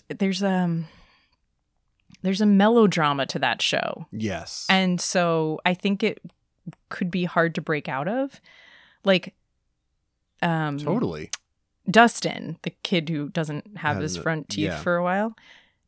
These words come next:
Speaker 1: he's gonna be just fine. Don't get me wrong.
Speaker 2: Yeah, he's
Speaker 1: He's
Speaker 2: gonna host some, some funny show.
Speaker 1: Yeah, he's gonna be fine. And he, he's awesome. I really love him. But it might be difficult to break out of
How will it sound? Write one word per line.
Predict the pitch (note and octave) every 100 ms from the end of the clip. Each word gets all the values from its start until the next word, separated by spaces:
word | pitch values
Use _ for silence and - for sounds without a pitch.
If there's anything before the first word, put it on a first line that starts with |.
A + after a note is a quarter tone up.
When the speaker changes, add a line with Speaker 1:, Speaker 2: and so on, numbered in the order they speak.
| _ _ _ _ _ _ _
Speaker 1:
he's | - - D4
gonna | G3+ D#3+
be | - C3
just | D#3 B2+ -
fine. | D3+ D3 D3 C#3+ - _
Don't | F#3+
get | D3+ A2
me | D#3+
wrong. | D3+ D3+ B3 D#3+ -
Speaker 2:
Yeah, | A#2+
he's | B2+
Speaker 1:
He's | D3+
Speaker 2:
gonna | G#2
host | - F#2+ - -
some, | G#2+ F2 F2+ - -
some | - F#2
funny | - F#2 F2
show. | F2 - G3+
Speaker 1:
Yeah, | A3 -
he's | - F#3+
gonna | G#3+
be | F#3+
fine. | F3+ D#3+ D#3+ -
And | F3+
he, | - A#3 F#3+ -
he's | A3 G3 - _ _ -
awesome. | G#3+ G#3+ - - -
I |
really | F3 F#3+ A3 E3+
love | D#3 D3+
him. | D3+ - D3+ -
But | C4 F3 - _ _ _ _ _ _ _ _ _ _ _ _
it | A3 G3
might | G#3+ G#3+ G3 - _
be | F#3 F3+
difficult | E3+ D#3 D3+ D3 -
to | E3+
break | C#3+ C#3 C3
out | B2+ -
of | C#3 -